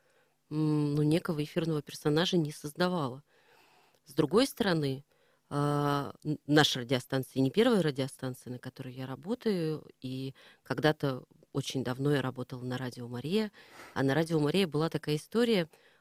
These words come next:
очень давняя, там все почему-то, практически все работали под псевдонимами.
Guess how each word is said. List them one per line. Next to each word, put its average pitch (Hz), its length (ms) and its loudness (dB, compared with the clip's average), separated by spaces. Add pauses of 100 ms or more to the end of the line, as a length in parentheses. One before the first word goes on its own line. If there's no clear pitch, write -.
(140)
очень 151 300 -2
давняя, 143 520 0
там 170 360 -2
все - 220 -2
почему-то, 156 720 -4
практически - 540 -2
все - 200 -6
работали 147 420 -2
под - 220 -6
псевдонимами. 135 840 -2